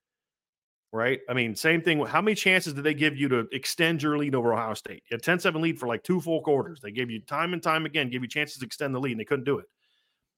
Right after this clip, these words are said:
The only game you could remotely put on the off defense last year was U S C.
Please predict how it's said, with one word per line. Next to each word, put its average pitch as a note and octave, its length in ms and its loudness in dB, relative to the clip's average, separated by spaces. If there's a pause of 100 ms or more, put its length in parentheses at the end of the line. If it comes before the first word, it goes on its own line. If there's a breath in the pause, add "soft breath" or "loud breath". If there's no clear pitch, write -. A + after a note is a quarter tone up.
The D#3 60 2
only G#3+ 160 6
game F3+ 160 4
you F#3 80 2
could C#3 120 0
remotely C#3 420 2
put C#3 160 -2
on A#2+ 80 -2
the A2 120 -2
off B2+ 220 0
defense B2 400 -6
last F#2+ 240 -6
year G#2 140 0
was F#2 380 -6 (380)
U C3 140 4
S G2+ 140 0
C. A#2+ 220 -4